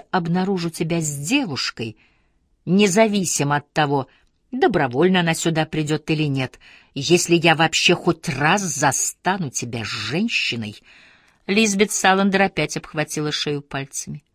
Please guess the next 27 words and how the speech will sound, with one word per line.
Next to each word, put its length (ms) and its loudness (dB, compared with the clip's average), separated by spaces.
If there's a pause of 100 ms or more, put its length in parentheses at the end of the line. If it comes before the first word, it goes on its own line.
(1040)
"Если 460 -4
я 420 0
умру, 600 -4 (880)
стану 380 0
жертвой 340 -2
несчастного 600 -2
случая, 760 -4 (800)
попаду 340 4
под 160 2
машину 520 6
и 40 -2
тому 240 -2
подобное, 720 -2 (480)
копии 400 6
плёнки 420 2
отправят 540 2
в 180 -4
газеты 560 2
по 180 -6
почте, 680 -10 (420)
вместе 560 4
с 160 -2
текстом, 680 -2
где 180 0
я 160 4
подробно 540 2
рассказываю, 800 -2